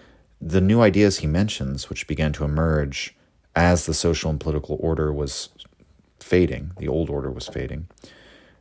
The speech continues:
um, the ones who bring these ideas to the forefront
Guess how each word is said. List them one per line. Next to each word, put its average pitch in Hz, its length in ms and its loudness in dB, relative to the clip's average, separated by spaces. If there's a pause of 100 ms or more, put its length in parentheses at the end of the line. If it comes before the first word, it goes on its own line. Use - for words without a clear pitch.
(180)
um, 90 480 4 (680)
the 90 140 0
ones 117 340 2
who 107 260 2
bring 101 560 4
these 82 220 0
ideas 73 500 -2
to - 80 -12
the 76 80 -6
forefront 80 680 -4